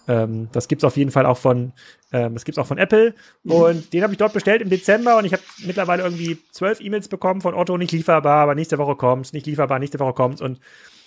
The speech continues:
Speaker 1: das ist natürlich so eine Custom Experience, die will man einfach nicht haben. Also man muss das einfach viel besser prognostizieren können. Und da habe ich den Eindruck, dass es bei A O dot com einfach sehr, sehr smart, sehr clever, äh, äh,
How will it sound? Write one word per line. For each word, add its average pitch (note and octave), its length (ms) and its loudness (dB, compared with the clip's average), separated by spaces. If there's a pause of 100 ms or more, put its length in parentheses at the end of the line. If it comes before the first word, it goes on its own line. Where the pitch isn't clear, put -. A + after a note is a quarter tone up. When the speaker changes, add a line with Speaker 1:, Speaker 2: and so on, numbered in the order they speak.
(260)
Speaker 1:
das D#3 160 -2
ist F3 40 -12
natürlich F#3+ 360 0
so F3+ 80 2
eine F3 120 2
Custom F3 280 0
Experience, F#3 420 2
die D3+ 100 0
will F3+ 120 6
man F#3 100 0
einfach F3 180 0
nicht D#3+ 200 -4
haben. D#3 420 2
Also B2+ 160 -6
man C3 300 -4
muss D#3+ 160 -6
das E3 100 -6
einfach D3+ 220 -2
viel F3+ 180 -2
besser E3 240 4
prognostizieren E3 720 -2
können. D3+ 200 -4
Und C3 60 -2
da D3 40 2
habe E3+ 100 2
ich E3 60 -8
den - 120 -10
Eindruck, D#3 280 0
dass D3+ 180 -2
es - 80 -16
bei D#3 340 -2
A - 380 -4
O E3 140 -2
dot D#3+ 160 2
com D#3 180 -2
einfach C#3 240 -8
sehr, D#3 300 2
sehr D3+ 140 2
smart, C3+ 680 -2 (380)
sehr B2 260 4
clever, C3+ 720 2 (120)
äh, A#2 440 0
äh, A#2+ 1120 -12